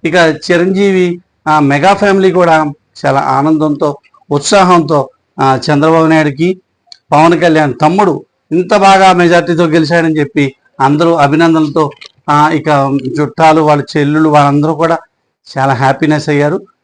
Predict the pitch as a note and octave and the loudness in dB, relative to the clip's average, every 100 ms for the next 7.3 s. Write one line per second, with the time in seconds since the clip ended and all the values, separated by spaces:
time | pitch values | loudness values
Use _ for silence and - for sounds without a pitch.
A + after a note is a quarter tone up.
0 | _ _ - C3 D3 D3+ C#3 B2 C3+ D3+ | _ _ -8 -4 -2 -2 -2 0 0 0
1 | D3+ D3+ E3+ D3 E3+ - D3+ E3+ G3+ F#3+ | -2 -4 -4 -6 -8 -4 0 2 2 2
2 | F3+ D#3 D3 C#3+ C3+ - _ - F3 G#3+ | 0 -2 -2 -2 -2 -6 _ -4 -2 0
3 | A3 G#3+ G3+ F3+ D#3 D3+ E3 - _ _ | 0 2 4 2 0 -2 -2 -4 _ _
4 | _ _ E3+ F3+ G3+ F#3+ G3 F#3+ F#3+ D#3+ | _ _ -2 0 0 0 2 2 2 0
5 | D#3+ E3+ F#3+ A3+ A3+ _ _ _ A#2 C3+ | 0 0 -2 -4 -10 _ _ _ -6 0
6 | D#3 F#3 F3+ F3+ E3+ D#3+ D#3+ E3+ E3 E3 | 0 0 0 0 0 0 -2 -2 0 0
7 | G3 G#3+ | -2 -4